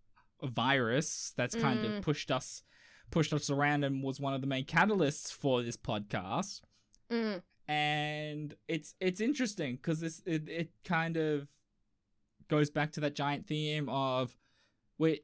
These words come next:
Speaker 1: we're trying to change our circumstances despite our current situation. You know what I
Speaker 2: Mm-hmm.
Speaker 1: mean? Like, we,
Speaker 2: Mm-hmm.
Speaker 1: we, we, we took a, took a chance,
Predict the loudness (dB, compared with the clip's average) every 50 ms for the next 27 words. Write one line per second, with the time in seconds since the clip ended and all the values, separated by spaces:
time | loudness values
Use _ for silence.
0 | _ 2 2 2 4 4 6 8 8 8 8 6 4 2 4 2 4 4 4 4
1 | 4 4 2 2 4 6 6 6 6 4 -4 0 0 0 0 0 -2 -2 -4 -4
2 | -4 -6 -8 -8 -4 0 2 4 4 4 2 2 0 0 0 0 -2 -2 -2 -2
3 | -2 -4 -8 -8 -4 -2 -2 -2 -2 -4 -8 -10 -10 -12 -8 -2 0 2 2 2
4 | 2 2 0 -2 -2 -2 -2 -2 0 0 2 2 2 0 0 -2 -2 -4 -4 -4
5 | -4 -6 -6 -4 -2 -2 -2 0 -2 -6 -2 0 0 2 2 0 0 0 -2 0
6 | 0 -2 0 0 0 2 2 0 0 -2 -4 -6 -8 -8